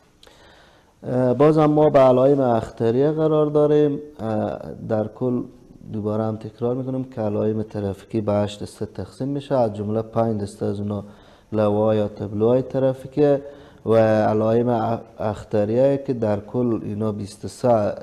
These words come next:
لوحه. باید در اثنای دریوری راننده متوجه به،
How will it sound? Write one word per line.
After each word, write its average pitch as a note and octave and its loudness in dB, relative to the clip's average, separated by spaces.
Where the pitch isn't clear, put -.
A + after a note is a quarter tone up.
لوحه. A#2 0
باید A#2 2
در G#2+ 0
اثنای A2 -2
دریوری G#2+ -2
راننده G#2 -2
متوجه G2+ -4
به، G#2 -4